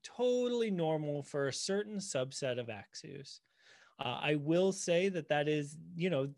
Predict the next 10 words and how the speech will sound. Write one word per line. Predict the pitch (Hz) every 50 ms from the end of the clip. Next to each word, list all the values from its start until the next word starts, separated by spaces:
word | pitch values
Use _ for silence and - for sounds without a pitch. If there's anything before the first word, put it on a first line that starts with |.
| - 202 -
kind | - 170 208 220
of | 208 185
an | 175 139 139 - - -
upper, | 196 170 - - 208 190 185 185 185 180 170 - _ _ _ _ _ _ _ _ _ _ _ _ -
an | 226 208 208 -
upper | 196 208 202 220 254 262
percentile | 262 - 269 240 - - 220 214 214 220 202 - 202 202 208 214 220 226 233 240 -
Axu | 196 190 185 - - - - 208 208 208 202 202 208 214 - - - - _ _ _ _ _ _ _ -
tusk | - - - 190 180 - - - - -
strength | - - - - 180 170 170 185 196 196